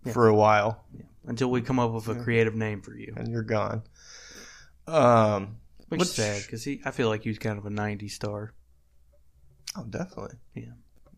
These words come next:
Speaker 2: Yeah, you, you can find his voice all over the place.
Speaker 1: Yeah. He was,
Speaker 2: Seen a
Speaker 1: uh,
Speaker 2: Goofy movie?
Speaker 1: Yep,
Speaker 2: I mean,
Speaker 1: he was
Speaker 2: come on.
Speaker 1: Max.
Speaker 2: Yeah.
Speaker 1: Yeah. I think we
Speaker 2: Fantastic.
Speaker 1: talked about that, actually. His first
Speaker 2: Probably,
Speaker 1: appearance.
Speaker 2: yeah.
Speaker 1: But anyways,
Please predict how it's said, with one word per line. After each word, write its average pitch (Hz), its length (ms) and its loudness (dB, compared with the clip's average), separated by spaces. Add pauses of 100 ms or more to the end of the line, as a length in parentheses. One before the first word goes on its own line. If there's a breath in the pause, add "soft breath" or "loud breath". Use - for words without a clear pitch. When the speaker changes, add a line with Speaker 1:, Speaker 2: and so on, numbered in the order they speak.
(300)
Speaker 2:
Yeah, - 160 -10
you, 117 280 -12
you 117 200 -6
can 120 140 -6
find 117 260 0
his 110 140 0
voice 110 560 0 (240)
all 110 180 4
over 101 160 0
the 92 80 -8
place. - 460 -12
Speaker 1:
Yeah. - 80 -14 (1040)
He 117 140 -6
was, 113 100 -4
Speaker 2:
Seen 117 160 2
a 110 40 4
Speaker 1:
uh, - 20 -2
Speaker 2:
Goofy 135 280 6
movie? 151 440 0
Speaker 1:
Yep, 135 180 -4
Speaker 2:
I - 40 -12
mean, 107 100 -8
Speaker 1:
he 120 80 -4
was 117 40 -2
Speaker 2:
come 117 40 0
on. 110 60 2
Speaker 1:
Max. 135 420 -2 (100)
Speaker 2:
Yeah. 131 140 -4
Speaker 1:
Yeah. 123 140 -4 (420)
I 151 80 2
think 247 120 6
we 175 60 4
Speaker 2:
Fantastic. 135 60 4
Speaker 1:
talked 160 260 6
about 104 220 -6
that, 104 200 -4
actually. 104 460 -8 (320)
His 247 140 2
first 156 220 4
Speaker 2:
Probably, 107 200 -2
Speaker 1:
appearance. 107 200 0
Speaker 2:
yeah. 110 180 -2 (680 loud breath)
Speaker 1:
But 147 200 8
anyways, 139 400 4